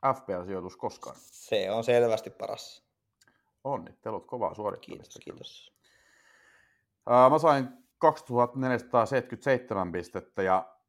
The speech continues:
Speaker 1: hetken näytti jo siltä, että niinku mä pystyn tunkeutumaan tuohon top sata tonniin, mut sit jotenkin tota ton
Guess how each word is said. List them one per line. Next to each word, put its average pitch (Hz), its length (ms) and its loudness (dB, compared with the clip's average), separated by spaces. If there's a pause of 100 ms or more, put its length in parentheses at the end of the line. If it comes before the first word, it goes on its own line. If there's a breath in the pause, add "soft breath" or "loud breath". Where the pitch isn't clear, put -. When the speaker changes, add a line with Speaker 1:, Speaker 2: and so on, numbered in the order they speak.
(340)
Speaker 1:
hetken 175 380 -8
näytti 190 360 -4
jo 135 80 -2
siltä, 127 400 -2
että 101 200 -4
niinku 104 260 -6
mä 113 340 2 (640)
pystyn 151 340 -4
tunkeutumaan 127 520 0
tuohon 131 200 -2
top 131 160 0
sata 135 320 0
tonniin, 101 360 -2
mut 101 120 -10
sit 233 140 -10
jotenkin 185 420 -6
tota 139 240 -6
ton 131 280 -4